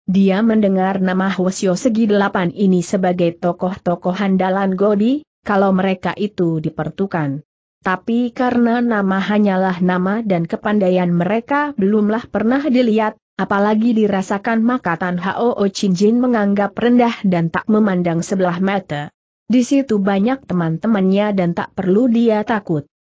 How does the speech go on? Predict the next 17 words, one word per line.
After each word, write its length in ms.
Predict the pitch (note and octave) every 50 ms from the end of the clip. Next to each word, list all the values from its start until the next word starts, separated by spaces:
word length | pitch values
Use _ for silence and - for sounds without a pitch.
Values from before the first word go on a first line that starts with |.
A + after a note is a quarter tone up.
| _ -
Jauh-jauh 800 | F3 F3+ E3+ E3 E3+ E3+ F3+ F3 E3+ F#3+ F#3+ F3 F3 E3+ E3 -
meluruk 480 | G3 G3 G3+ G3 A3 A3+ A3 _ _
ke 80 | - F#3+
Godi 400 | F3 F3 G3 G#3 A#3 B3 C4+ D4
memang 480 | D#4+ C#4+ B3 G#3 F#3+ G3 G#3+ A#3+ A#3+ B3 -
untuk 320 | G#3+ G#3 G3 G#3 G#3 G#3 -
menuntut 560 | F3+ F#3 G3 G#3+ A3+ A#3 A#3 D4 D#4 D#4+ _ _
balas. 640 | - E3+ E3+ F3+ F#3+ F3+ D#3+ D3+ C#3 - - - - _ _ _ _ _ _ _ _ _
Maka 600 | G#3 A3+ A#3 A#3 A3+ - A#3+ A#3 A#3+ C4+ C#4+ C#4+
ketika 480 | - A3+ A#3 - A#3+ A3+ - A3 G#3 G#3+
dia 240 | G3+ F#3+ F#3 F3+
berkata 640 | E3+ E3 F3+ F3+ - - G3+ G3 G3 - B3 B3 B3
mengejek 560 | B3 A3+ G#3+ G#3 G3 F#3 F3 F#3+ F3+ F3 -
dan 160 | F#3 E3+ E3+ E3+
tidak 320 | - B3+ G3+ F#3+ - - -
kelihatan 680 | - F#3 F3+ E3+ E3 F3 E3+ E3 _ - E3+ E3 D#3+
takut, 480 | D#3+ - D3 D#3 _ - A3 B3 C#4 -